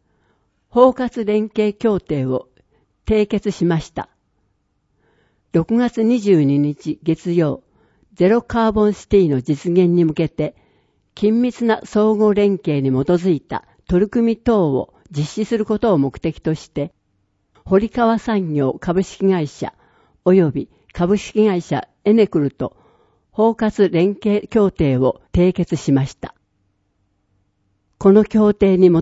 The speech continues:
づき、様々な分野で連携を図ってまいります。写真、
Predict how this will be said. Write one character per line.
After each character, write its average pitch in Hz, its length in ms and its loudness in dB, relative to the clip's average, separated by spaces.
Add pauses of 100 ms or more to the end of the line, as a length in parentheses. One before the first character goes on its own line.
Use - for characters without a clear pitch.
づ 160 180 -2
き、 - 260 -12 (440)
様 220 300 0
々 220 260 2
な 147 120 0
分 170 300 2
野 135 120 -2
で - 200 -10 (140)
連 180 280 0
携 208 220 2
を 208 80 2
図 170 120 -6 (120)
っ 226 60 -4
て - 200 -4
ま 139 180 2
い 135 60 -4
り 135 100 -6
ま 127 160 -4
す。 - 220 -20 (2000)
写 - 280 -6
真、 185 380 0